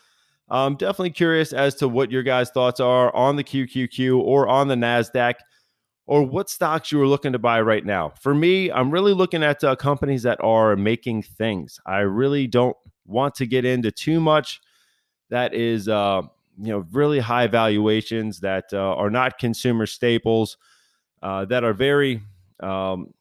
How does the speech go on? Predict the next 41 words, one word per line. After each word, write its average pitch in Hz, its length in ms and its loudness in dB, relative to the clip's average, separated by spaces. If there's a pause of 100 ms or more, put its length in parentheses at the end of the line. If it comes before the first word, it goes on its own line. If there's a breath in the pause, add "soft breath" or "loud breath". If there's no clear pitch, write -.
you 110 160 -6
know, 92 160 -2
luxury 117 600 0
type 120 280 0
items 113 360 2
right 110 180 0
now. 110 320 0
There's 131 180 -2
just 151 200 -8
a 147 40 -4
lot 147 200 -4
of 151 100 -2
uncertainty 131 600 -2
that 113 180 0
I'm, 113 160 0 (480 soft breath)
I'm 143 200 2
not 156 260 2
too 147 180 2
comfortable 123 480 2
with. 90 140 0
So 131 120 -2
I'm 156 120 -2
still 196 280 0
looking 190 260 0
at, 165 280 0
uh, 151 300 4 (540)
uh, 104 460 -2
you 127 100 -4
know, 127 180 2
food 135 360 2
stocks, 90 460 -4
medical 113 420 0
stocks, - 640 -6
uh, 101 240 -2
pharmaceutical 143 720 0
companies 98 380 0
that 95 140 -4
people 110 260 -6
have 120 300 -4
to 117 100 -2
have, 107 400 0